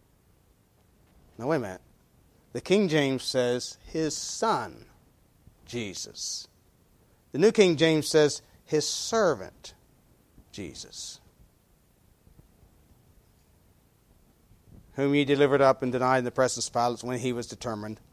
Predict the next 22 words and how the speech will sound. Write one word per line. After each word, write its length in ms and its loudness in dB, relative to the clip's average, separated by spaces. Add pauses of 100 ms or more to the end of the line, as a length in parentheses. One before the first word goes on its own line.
to 100 -8
let 200 -8
him 160 -8
go." 320 2 (1040)
Changes 480 2
it 200 4
from 380 0 (140)
son 640 4 (420)
to 140 -4
servant. 480 4 (400)
It's 100 -14
different. 480 -4 (2500)
You 60 -6
know, 60 0
you 180 2
and 80 4
I 160 6
are 100 4
servants 480 0
of 100 -8
the 80 -8
Lord. 440 -2